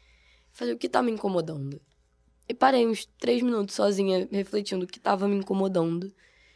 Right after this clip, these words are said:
E aí veio um pensamento que tava me incomodando, eu, "Ok, vou escrever sobre isso", e fiquei. Só escrevendo sobre isso.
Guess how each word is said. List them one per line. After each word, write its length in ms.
E 80
aí 120
veio 280
um 60
pensamento 600
que 80
tava 200
me 100
incomodando, 480
eu, 80
"Ok, 400
vou 120
escrever 340
sobre 300
isso", 240
e 20
fiquei. 420
Só 240
escrevendo 480
sobre 260
isso. 380